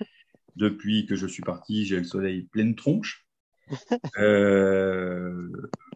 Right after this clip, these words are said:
Speaker 1: ma remorque ne pèse pas trop lourd, elle fait vingt-trois kilos. Oui, j'ai oublié de vous dire, je tracte une remorque. J'ai pas pris l'option d'avoir le sac à dos, j'avais pas envie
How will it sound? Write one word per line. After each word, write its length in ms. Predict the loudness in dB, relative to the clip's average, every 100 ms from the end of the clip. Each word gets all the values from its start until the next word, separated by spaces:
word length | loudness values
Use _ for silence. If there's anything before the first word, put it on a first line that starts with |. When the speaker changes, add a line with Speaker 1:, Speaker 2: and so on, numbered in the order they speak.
| -20 -4
Speaker 1:
ma 140 | 2 6
remorque 500 | 8 8 8 4 2
ne 140 | 0
pèse 320 | 2 -2 -2
pas 160 | -2 -2
trop 180 | 2 2
lourd, 280 | 2 0
elle 80 | -4
fait 180 | -6 0
vingt-trois 480 | 2 2 -2 -2 -2
kilos. 320 | -2 -2 2 4
Oui, 160 | 2
j'ai 120 | 0
oublié 200 | -6 -6
de 40 | -6
vous 100 | -6
dire, 240 | -4 -6
je 120 | -6
tracte 320 | -8 -10 -16 _ _
une 120 | -4 2
remorque. 540 | 4 4 2 -6 -16
J'ai 380 | -10 -2 -2 -2
pas 220 | 0 0
pris 200 | 2 2
l'option 460 | 4 2 2 4 6
d'avoir 280 | 4 0 -4
le 120 | -6
sac 260 | -2 0 0
à 60 |
dos, 260 | 2 2 2
j'avais 280 | 0 -4 -2
pas 160 | 0
envie 320 | 2 0 -4